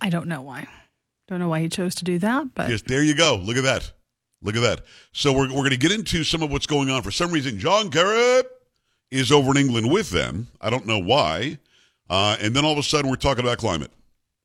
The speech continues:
Speaker 2: All of a sudden, we're talking about all sorts of crap. "Yeah, the climate this, and all the scientists agree. The past three weeks means the climate is gonna blow up." What?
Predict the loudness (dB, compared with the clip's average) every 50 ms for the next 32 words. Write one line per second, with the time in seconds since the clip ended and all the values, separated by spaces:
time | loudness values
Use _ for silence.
0 | _ _ _ _ _ 2 4 4 6 4 4 2 0 0 -2 -2 -2 -2 0 0
1 | 0 0 2 0 -2 0 0 2 2 2 0 -2 -2 -4 -6 -6 -8 -8 -6 -4
2 | -4 -4 -2 -2 0 0 0 0 -2 -4 -4 -2 0 0 0 -2 -4 -2 -2 0
3 | 0 0 0 -2 -4 -6 -8 -12 -20 -20 _ 2 4 6 8 8 6 6 4 0
4 | 0 -2 -4 _ _ -2 2 4 4 4 4 2 2 0 0 -2 -2 0 2 2
5 | 4 4 4 2 0 -2 -6 -2 0 0 2 0 0 -2 -2 -2 0 0 2 0
6 | 0 0 -2 -6 -10 -14 -10 -6 -4 -4 -4 -4 -4 -2 0 0 0 0 0 -2
7 | -2 -2 -2 -2 -4 -4 -2 0 0 0 0 0 -2 -4 _ -18 -16 -10 -10 -8
8 | -8 -10